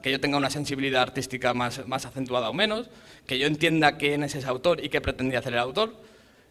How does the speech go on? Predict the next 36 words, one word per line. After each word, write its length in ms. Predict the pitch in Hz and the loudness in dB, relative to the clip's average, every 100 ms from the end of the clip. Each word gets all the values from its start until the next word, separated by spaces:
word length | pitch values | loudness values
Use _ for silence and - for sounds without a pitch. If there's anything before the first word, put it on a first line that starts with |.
| _ _ _ _ _ _ - | _ _ _ _ _ _ -4
de 140 | 156 | -2
muchas 300 | 175 196 165 | 2 2 2
formas, 360 | 151 127 113 - | 2 -2 -2 0
pero 200 | - 151 143 | 6 6 6
no 120 | 165 | 4
vamos 220 | 202 160 | 2 2
a 60 | 139 | 2
poder 180 | 139 135 | 2 4
cambiar 280 | 127 127 | 2 2
la 120 | 113 135 | 4 2
obra. 260 | 131 - - - | 2 -4 -12 -16
Sin 180 | - 160 | -2 0
embargo, 320 | 151 156 156 | 4 2 4
en 60 | 160 | 4
un 120 | 170 | 4
videojuego, 720 | 180 180 170 214 220 - - - - - - - - - - | 4 4 4 4 2 -2 -14 -20 -20 -20 -20 -20 -20 -20 -8
eh, 580 | 135 131 131 131 127 - | -2 0 0 -2 -6 -2
es 120 | 170 | -2
crucial 560 | - 180 160 202 247 - | 0 0 6 6 6 2
que 60 | 151 | 0
el 80 | - | 2
personaje 560 | 143 139 156 180 233 - | 0 4 4 4 0 2
haga 280 | - 135 120 | 6 6 6
cosas. 360 | 190 147 - - - - - - - - - - | 2 2 -2 -8 -20 -20 -20 -20 -20 -20 -20 -4
Un 180 | 156 165 | 0 4
videojuego 420 | 185 175 185 214 | 6 6 8 6
solo 240 | 196 180 | 6 4
se 120 | 160 160 | 4 6
puede 180 | 180 | 6
concretar 520 | 180 180 165 156 180 214 | 6 4 4 4 6 4
en 120 | 160 | 2
la 80 | 143 | 0
acción 240 | - 175 | 2 2
del 100 | 135 | 4
propio 260 | - 117 110 | 4 4 0
personaje. 440 | 110 107 92 - | -8 -8 -12 -14